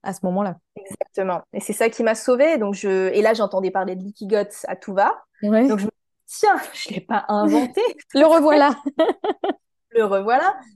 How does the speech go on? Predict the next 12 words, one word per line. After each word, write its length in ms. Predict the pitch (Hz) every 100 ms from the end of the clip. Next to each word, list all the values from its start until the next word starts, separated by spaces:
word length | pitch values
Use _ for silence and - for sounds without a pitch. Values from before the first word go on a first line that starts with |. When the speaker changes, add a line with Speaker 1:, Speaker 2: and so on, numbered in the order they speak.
| _
Speaker 2:
Je 200 | 202 220
commence 640 | 254 269 262 262 254 247 -
à 160 | - 208
me 120 | 202
renseigner 880 | 196 196 - 208 208 220 214 220 190
et 60 |
à 100 | 175
apprendre 680 | 175 _ _ - 220 214 196
sur 420 | 185 - 220 208 185 -
les, 540 | 190 190 202 214 208
le 180 | 202 202
lien 380 | 208 233 226